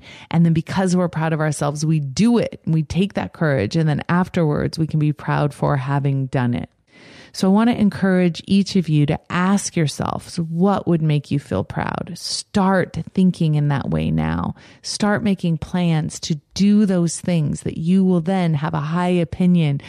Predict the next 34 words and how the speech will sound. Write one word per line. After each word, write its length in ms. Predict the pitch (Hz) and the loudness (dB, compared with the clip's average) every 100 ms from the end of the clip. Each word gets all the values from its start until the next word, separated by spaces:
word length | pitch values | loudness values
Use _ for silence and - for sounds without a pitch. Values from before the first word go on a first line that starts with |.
| - - - | -18 -8 -2
of 200 | 165 156 | 0 2
your 260 | 156 147 - | 0 0 -2
actions. 800 | 143 139 - - - - - - - - _ 170 | -2 -4 -6 -6 -6 -8 -12 -18 -20 -20 _ 2
Nobody 400 | 190 196 202 180 | 2 2 0 0
can 200 | 180 165 | 0 0
take 260 | 160 147 | 0 -2
away 220 | 147 143 | -2 0
your 260 | 139 143 139 | 0 0 -2
opinion 480 | 143 - 147 139 135 | -4 -2 0 2 0
of 140 | - | -4
yourself. 500 | - - - - - - - - | -6 -6 -6 -8 -10 -18 -20 -18
So 220 | - 165 | -6 0
don't 260 | 170 214 214 | 2 2 0
do 220 | 226 233 | 0 2
what 120 | 220 | 2
anyone 320 | 214 208 202 196 | 4 4 4 2
else 300 | 208 - 160 | 0 -2 -2
wants 260 | 151 - | -2 -4
you 60 | 82 | -6
to 100 | 85 | -4
do. 220 | - 104 | -4 -2
Don't 320 | - 202 220 | 0 0 0
be 160 | 233 226 | 0 2
in 80 | 208 | 2
an 140 | 196 | 2
effort 320 | 196 - 196 | 0 -2 -4
to 100 | - | 0
make 200 | 170 165 | 0 2
anyone 300 | 170 165 160 | 2 2 2
else 240 | 156 151 - | 0 -2 -8
proud. 420 | - 156 - - - - - | -6 -6 -6 -10 -18 -20 -10
What 360 | 165 180 220 - | 0 2 2 0
would 220 | 196 165 | 0 0
make 540 | 165 156 156 143 - | 2 2 2 -2 -10